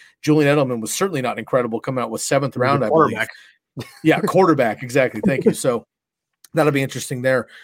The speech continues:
Speaker 1: Um, the tight ends, look, I mean, that's gonna be really interesting. I'm gonna check up their A D P while we're talking here.
Speaker 2: Yeah.
Speaker 1: Um,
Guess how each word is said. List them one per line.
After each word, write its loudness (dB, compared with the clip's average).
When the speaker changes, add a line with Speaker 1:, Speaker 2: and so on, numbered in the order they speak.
Speaker 1:
Um, 2
the 0
tight 2
ends, 0
look, 2
I -2
mean, -6
that's -4
gonna -2
be 0
really -2
interesting. -4
I'm -4
gonna 0
check -2
up -8
their 0
A -2
D -2
P -4
while -2
we're -8
talking -4
here. -8
Speaker 2:
Yeah. 2
Speaker 1:
Um, -6